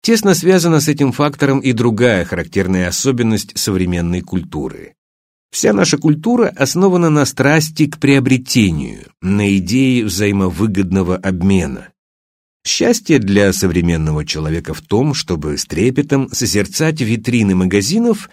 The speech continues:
и покупать всё, что позволяют средства, за наличные или в кредит. Он или она также смотрит и на людей.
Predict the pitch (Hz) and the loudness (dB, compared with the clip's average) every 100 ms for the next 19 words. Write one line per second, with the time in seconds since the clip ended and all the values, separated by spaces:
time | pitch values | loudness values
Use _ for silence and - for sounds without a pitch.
0 | - - - 202 196 185 185 185 214 208 | -20 -20 -4 -2 -2 -2 -2 2 2 0
1 | - - 190 208 190 143 139 113 95 95 | -6 0 4 4 2 -2 0 0 2 2
2 | 117 120 110 - - 90 80 - - 62 | 2 2 0 -6 -8 -4 -4 -6 -10 -12
3 | 69 69 92 87 87 147 170 - 180 175 | -10 -6 -2 -2 0 -2 -2 -4 -2 -2
4 | - 196 160 - 82 65 - - - _ | -2 0 -2 -4 -8 -8 -14 -18 -20 _
5 | _ _ _ _ - 113 156 190 85 76 | _ _ _ _ 0 4 4 2 -4 -6
6 | 65 58 98 165 - - - _ 160 185 | -6 -4 -4 -4 -8 -20 -20 _ 0 0
7 | 175 185 185 90 85 85 117 117 131 156 | 0 0 0 -2 -4 -4 -4 -2 2 2
8 | 180 190 185 - - | 2 4 4 2 -2